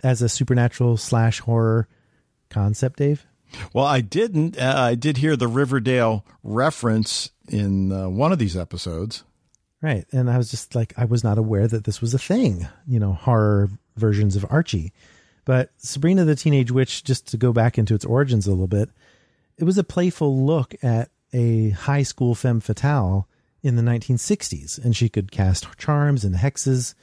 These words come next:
Speaker 1: Trying to be good, as her witch family encouraged her to be mischievous.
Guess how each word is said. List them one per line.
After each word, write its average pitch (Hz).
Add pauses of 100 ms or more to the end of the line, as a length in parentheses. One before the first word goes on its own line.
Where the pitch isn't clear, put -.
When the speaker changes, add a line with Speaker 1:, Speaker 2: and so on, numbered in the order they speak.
(420)
Speaker 1:
Trying 120
to 110
be 107
good, 139 (220)
as 117
her 113
witch 113
family 123
encouraged 98
her 104
to 113
be 127
mischievous. 135